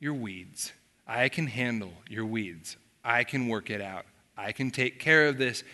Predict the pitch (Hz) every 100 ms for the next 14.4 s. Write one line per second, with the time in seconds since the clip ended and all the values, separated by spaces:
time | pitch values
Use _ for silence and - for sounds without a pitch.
0 | - - 127 117 - 123 110 117 127 123
1 | 120 117 - - _ _ _ _ 113 113
2 | 113 110 101 95 90 - _ _ - 113
3 | 107 87 87 _ _ _ _ _ _ _
4 | _ _ _ _ _ _ _ _ _ _
5 | _ _ _ _ _ - 139 180 - -
6 | 202 220 175 127 - - - - _ _
7 | _ _ _ _ _ _ _ _ _ _
8 | 139 139 147 147 143 143 135 135 120 -
9 | - 143 131 131 127 151 165 - 135 123
10 | 147 131 127 117 135 117 131 - 127 -
11 | 127 104 92 - 113 143 170 160 - -
12 | 180 180 180 156 143 - - - - -
13 | _ _ _ 139 135 113 127 131 127 -
14 | 139 104 101 90